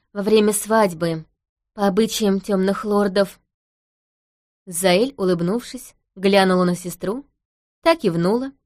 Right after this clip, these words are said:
и старшая из вампирш тоже решила сделать мне признание. "На самом деле, платье мы выбирали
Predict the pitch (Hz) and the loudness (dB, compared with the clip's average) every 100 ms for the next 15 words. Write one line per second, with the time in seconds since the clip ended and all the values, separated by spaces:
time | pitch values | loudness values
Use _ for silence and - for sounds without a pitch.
0 | _ _ _ 202 190 - 180 - 185 175 | _ _ _ -12 -8 0 0 0 -2 -2
1 | 170 160 196 240 262 - _ _ _ _ | -2 -6 -6 -10 -10 -16 _ _ _ _
2 | _ - 196 269 269 202 185 - 196 196 | _ -4 2 2 4 4 2 2 4 4
3 | 170 175 180 175 175 170 175 165 165 160 | 2 2 2 2 -4 -4 -4 -4 -4 -4
4 | 165 165 - _ _ _ _ _ _ _ | -6 -10 -18 _ _ _ _ _ _ _
5 | 190 190 190 185 185 180 196 208 165 - | -10 -6 -4 -2 0 0 0 -2 -4 -12
6 | _ _ _ _ _ - 190 208 233 - | _ _ _ _ _ -6 0 2 0 0
7 | 185 185 180 180 190 208 196 | 0 0 0 0 0 0 -4